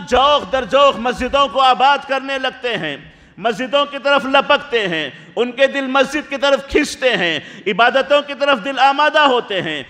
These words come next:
عبادتوں کا ایک شوق دلوں میں پیدا ہوتا ہے، عبادتوں کا جذبہ دلوں میں پیدا ہوتا ہے۔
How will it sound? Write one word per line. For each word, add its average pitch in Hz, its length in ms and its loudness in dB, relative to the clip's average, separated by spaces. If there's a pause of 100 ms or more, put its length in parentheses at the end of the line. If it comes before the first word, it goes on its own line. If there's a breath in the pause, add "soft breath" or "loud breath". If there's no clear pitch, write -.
(160 loud breath)
عبادتوں 262 580 0
کا 294 160 0
ایک 277 180 2
شوق 247 480 0
دلوں 285 200 4
میں 294 180 0
پیدا 294 280 2
ہوتا 214 400 0
ہے، 143 160 -6 (260 loud breath)
عبادتوں 233 520 2
کا 294 140 -2
جذبہ 277 380 0
دلوں 294 280 0
میں 302 160 0
پیدا 294 320 2
ہوتا 185 360 -2
ہے۔ 131 200 -6